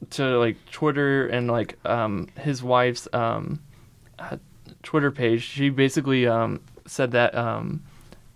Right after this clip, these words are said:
Jared told her point blank, in quotes, she says,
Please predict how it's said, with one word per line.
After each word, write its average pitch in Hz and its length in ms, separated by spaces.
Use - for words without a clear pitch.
Jared 135 500
told 131 260
her 123 360
point 131 340
blank, 120 340
in 135 180
quotes, 127 520
she - 180
says, 117 300